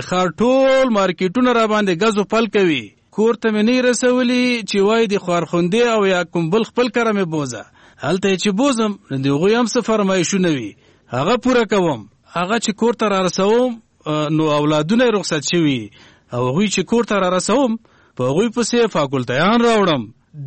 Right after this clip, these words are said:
دمه مې لا نه وي جوړه چې دا ټول څو کورسونو او څو کلپونو ته وړم. او بیا د صاحب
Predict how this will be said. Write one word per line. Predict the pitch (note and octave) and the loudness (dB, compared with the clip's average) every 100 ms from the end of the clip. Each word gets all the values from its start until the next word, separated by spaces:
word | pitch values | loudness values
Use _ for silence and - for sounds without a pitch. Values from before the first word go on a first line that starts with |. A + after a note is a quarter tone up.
| C#3 | -4
دمه | A3+ C4 C4 | 0 2 4
مې | C4 B3+ | 4 2
لا | B3+ | 2
نه | B3+ F4+ | 2 2
وي | D#4 G3 | 2 0
جوړه | F#3+ B2+ G2+ _ _ _ _ - | -2 -4 -12 _ _ _ _ -6
چې | E3+ F#3 | -2 0
دا | G#3 G3 | 0 2
ټول | B3+ A3+ - | 0 2 0
څو | A3 - | 0 0
کورسونو | G3 F3 D#4 E4 F4 D#4+ G3 | -2 0 0 2 0 -2 -2
او | G3+ | -2
څو | - A#3+ - | 0 -2 0
کلپونو | G#3 F#3 A3 G3 | -2 0 0 0
ته | D3+ C#3+ | 0 -2
وړم. | A#2+ A2 - _ _ _ _ _ | -4 -8 -14 _ _ _ _ _
او | C#3 E3 G#3 A#3+ | -4 -2 0 0
بیا | C4+ A#3+ | 2 2
د | G3+ F#3+ | 0 0
صاحب | G#3+ G#3+ | 0 0